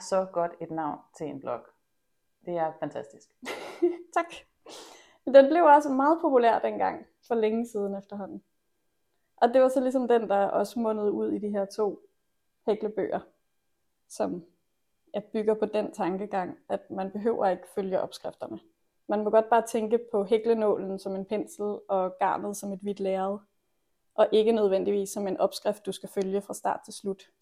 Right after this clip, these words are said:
Speaker 2: Og ligesom være mere fokuseret på skabelsesprocessen end på resultatet.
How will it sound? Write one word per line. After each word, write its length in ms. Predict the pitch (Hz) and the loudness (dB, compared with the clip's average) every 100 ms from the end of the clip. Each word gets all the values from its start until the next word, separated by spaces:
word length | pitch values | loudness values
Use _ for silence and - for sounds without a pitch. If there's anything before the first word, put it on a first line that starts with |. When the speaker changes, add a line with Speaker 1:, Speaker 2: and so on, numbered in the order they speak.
| _ _ _ _ _ _ _ | _ _ _ _ _ _ _
Speaker 2:
Og 120 | - | -6
ligesom 300 | 196 196 208 | -6 -4 -6
være 140 | 208 196 | -6 -6
mere 280 | 202 208 220 - _ | -4 -6 -8 -16 _
fokuseret 380 | 208 196 202 196 | -6 -4 -4 -6
på 60 | 208 | -6
skabelsesprocessen 1080 | - 208 220 226 208 - 190 196 190 196 190 | -4 -2 -2 -8 -12 -10 -6 -6 -6 -10 -8
end 240 | 190 190 | -8 -8
på 260 | - 185 - _ _ 190 | -8 -10 -10 _ _ -8
resultatet. 500 | 190 180 - - | -6 -10 -10 -12